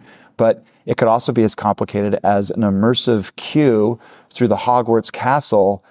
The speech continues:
that looks exactly like it did in the movies. And so if you're a fan of the books and of the movies, you're like,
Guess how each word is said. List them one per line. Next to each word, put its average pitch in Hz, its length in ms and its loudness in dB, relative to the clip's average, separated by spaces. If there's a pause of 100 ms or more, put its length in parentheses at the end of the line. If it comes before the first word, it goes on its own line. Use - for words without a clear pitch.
(160)
that - 200 0
looks 123 340 0
exactly 113 920 0
like 110 340 2
it 101 100 -2
did 117 160 4
in 104 120 2
the 101 80 2
movies. 113 520 2
And 98 120 -2
so 107 240 2
if 101 160 -4
you're 127 260 4
a 107 120 0
fan 127 600 0 (440)
of 104 140 -2
the 104 80 -4
books - 580 -2 (160)
and 151 200 2
of 147 120 2
the 110 80 2
movies, 101 500 0 (220)
you're 117 140 2
like, 107 460 0